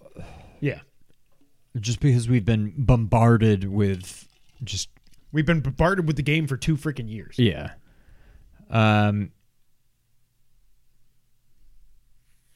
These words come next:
Speaker 2: I don't think it's gonna be Psychonauts,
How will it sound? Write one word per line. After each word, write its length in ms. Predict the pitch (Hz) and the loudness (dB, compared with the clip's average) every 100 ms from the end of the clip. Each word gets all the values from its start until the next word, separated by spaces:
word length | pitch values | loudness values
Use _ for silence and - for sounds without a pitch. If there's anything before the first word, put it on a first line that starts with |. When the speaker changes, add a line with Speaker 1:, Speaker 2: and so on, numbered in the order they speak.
| _ _ _ _ _ _ _ _ _ _ _ _ _ | _ _ _ _ _ _ _ _ _ _ _ _ _
Speaker 2:
I 80 | 123 | -6
don't 340 | - 127 143 | 2 2 2
think 240 | - 135 - | -2 -4 -4
it's 160 | 110 113 | -8 -6
gonna 160 | 107 | -4
be 80 | 101 | -4
Psychonauts, 840 | 95 - - 58 53 50 - - | -4 -8 -14 -20 -20 -16 -12 -12